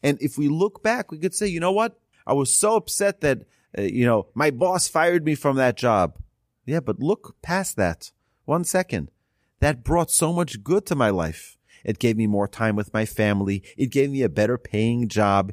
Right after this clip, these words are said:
It gave me a job that's closer to my house. So we think, "Oh, he's so terrible. Look what he did." No,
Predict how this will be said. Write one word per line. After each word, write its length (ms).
It 160
gave 240
me 160
a 60
job 260
that's 200
closer 420
to 140
my 180
house. 500
So 180
we 260
think, 360
"Oh, 320
he's 180
so 200
terrible. 400
Look 140
what 100
he 80
did." 260
No, 540